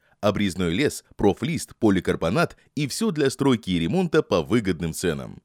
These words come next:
Постоянным клиентам скидки. Ждём вас по адресам: Новоугольческое шоссе, восемьдесят семь А, сразу за автосалоном «Рено»,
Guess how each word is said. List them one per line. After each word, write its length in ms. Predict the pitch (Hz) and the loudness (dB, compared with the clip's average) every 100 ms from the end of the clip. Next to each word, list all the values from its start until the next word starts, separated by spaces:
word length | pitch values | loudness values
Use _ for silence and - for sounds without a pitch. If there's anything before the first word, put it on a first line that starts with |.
| - | -2
Постоянным 580 | 104 - 80 78 82 87 | -2 0 -2 0 -2 -4
клиентам 460 | 92 98 98 117 | 0 0 0 -2
скидки. 580 | 113 - 180 - 73 62 - | -4 -4 -4 -4 -10 -10 -10
Ждём 340 | 92 95 208 | -6 2 2
вас 200 | 185 165 | 2 0
по 140 | - 123 | 2 2
адресам: 540 | 95 87 85 67 57 | 2 0 0 -2 -6
Новоугольческое 800 | - 104 107 101 90 - 80 92 | 0 4 4 4 0 -4 -2 -2
шоссе, 440 | - 90 - 180 - | 2 0 2 2 2
восемьдесят 640 | 117 180 185 143 110 95 | 2 0 0 -2 -4 -4
семь 220 | - 98 | 0 0
А, 240 | - 123 71 - | 2 2 0 -4
сразу 460 | - 151 185 180 | 0 2 4 4
за 160 | 113 123 | 4 2
автосалоном 560 | - 95 92 104 101 | 2 -2 2 4 4
«Рено», 320 | 90 82 71 | 2 0 -2